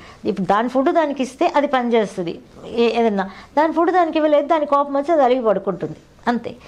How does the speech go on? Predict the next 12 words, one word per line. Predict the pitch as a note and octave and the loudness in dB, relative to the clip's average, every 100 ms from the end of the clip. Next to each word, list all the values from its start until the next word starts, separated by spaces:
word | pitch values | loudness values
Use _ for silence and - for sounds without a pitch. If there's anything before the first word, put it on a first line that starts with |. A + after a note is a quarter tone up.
| - - F4+ | -20 -4 -2
So | |
ఆ | C#4 D#4 | 0 2
ఎనర్జీ | D4+ D4+ G4+ F#4 | 2 2 2 2
అనేది, | G#4 G4 G4 | 0 2 2
దాని | C#4 C4+ | 2 -2
ఫుడ్ | C#4 C#4+ D4 | -2 -2 0
అనేది | E4+ G4 | 0 2
మనకి | G#4 E4 C4+ | 2 0 0
తెలియదు | B3+ A#3+ A#3+ | 0 2 0
కదా. | G#3 F#3 G3 | 2 2 2
మనం, | F#3+ B3 D4 D4+ | 2 0 0 2
మనమేమనుకుంటున్నాం, | C#4+ E4 F#4 F4 D#4+ D#4 C4+ C#4 C4+ B3 | 2 2 2 0 0 -2 0 0 0 -2